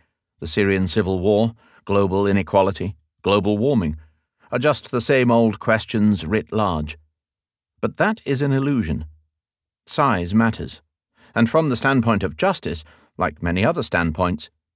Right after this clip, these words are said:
we are barely adapted to the world in which we live. The problem is not one of values.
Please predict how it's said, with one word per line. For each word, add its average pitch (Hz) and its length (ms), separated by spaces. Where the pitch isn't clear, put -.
we 127 100
are 135 80
barely 175 400
adapted 135 760
to 113 100
the 107 100
world 123 340
in 98 140
which - 180
we 107 120
live. 104 320
The 135 60
problem 262 360
is 127 100
not 170 160
one 117 160
of 87 120
values. 95 680